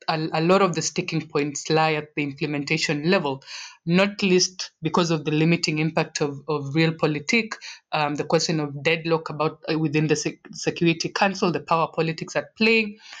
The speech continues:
but also the enduring debates about, for instance, inconsistent application,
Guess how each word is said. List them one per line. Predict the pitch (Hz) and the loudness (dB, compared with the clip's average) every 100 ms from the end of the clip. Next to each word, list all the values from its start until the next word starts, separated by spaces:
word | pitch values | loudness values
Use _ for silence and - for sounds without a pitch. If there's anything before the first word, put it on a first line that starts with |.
| - | -4
but | 175 185 - | -2 0 4
also | 233 233 | 4 4
the | 208 170 | 2 2
enduring | 170 165 190 185 170 | 2 4 4 4 2
debates | 160 151 175 180 | 0 2 0 0
about, | 165 160 165 - | -2 0 0 0
for | 180 | -2
instance, | 170 165 170 - | -2 -2 -4 -4
inconsistent | 170 156 165 143 185 175 180 156 | -6 -4 -4 -2 0 0 0 -2
application, | 147 156 143 180 180 180 | -4 -6 -4 -4 0 -2